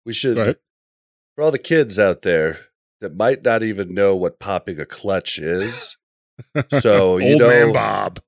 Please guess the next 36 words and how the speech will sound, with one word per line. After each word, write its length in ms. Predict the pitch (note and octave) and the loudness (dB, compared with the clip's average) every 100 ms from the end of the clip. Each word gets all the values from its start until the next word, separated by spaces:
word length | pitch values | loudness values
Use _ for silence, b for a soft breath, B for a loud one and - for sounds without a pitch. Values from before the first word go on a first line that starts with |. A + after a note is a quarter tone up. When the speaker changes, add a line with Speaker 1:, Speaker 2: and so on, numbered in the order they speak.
| _ - | _ -4
Speaker 1:
you 60 | |
know 140 | B2 C3+ | 2 6
those 260 | C3 B2 D3+ | 6 4 2
old 300 | C3+ C#3+ C#3 | 4 4 2
cars 540 | - C3+ B2 B2 A#2+ G2+ | 0 2 6 6 4 0
that 180 | A2+ | 0
you 220 | G2 F#2+ E2+ | 2 0 0
move 380 | F#2 B2 A#2 G#2 | 2 0 0 -4
the 80 | |
stick, 480 | F#2 - C#3 C3+ _ - | -6 -2 -2 -2 _ -8
uh, 180 | G#2+ G2+ | -6 -2
the 140 | G2+ | -4
stick 280 | - C#3+ C#3 | -4 -4 -2
shift, 380 | - C3+ C3 - | 0 0 0 -2
and 100 | F#2 | 0
you 80 | G2+ | 2
have 120 | G2 | 2
to 80 | F#2 | 0
go 220 | G2+ F#2+ | 0 0
first 480 | - A#2+ A#2 A2+ - | 0 0 0 0 -8
to 80 | F2+ | -12
second 460 | - A#2 - A2+ | -2 -2 -2 -10
to 80 | - | -12
third? 500 | - A#2 A2+ A2+ A2 _ _ _ _ _ _ | -4 0 0 0 -6 _ _ _ _ _ _
Those 180 | G2+ F#2+ | -8 -2
have 120 | G#2+ | -2
a 60 | A2+ | -2
clutch, 760 | - C3+ G#2+ - - - - _ _ _ | -4 0 0 0 -6 -8 -10 _ _ _
and 120 | F2+ | -16
you 100 | G2 | -12
can 120 | G2 | -8
actually 540 | G2+ G2 A2 - C3+ B2+ | -4 -2 -2 -4 -8 -8
start 560 | - - D#3 E3+ - | -8 -2 2 2 0
those, 600 | A2+ A2 G#2+ A#2+ A#2+ A2 C3 | -2 2 4 2 -2 -8 -16
those 460 | A#2+ G#2 A2 A2+ - | -12 0 0 0 -4
cars 760 | D3+ C3+ F#2+ E2+ E2+ D#2+ - | 0 2 4 2 -2 -8 -14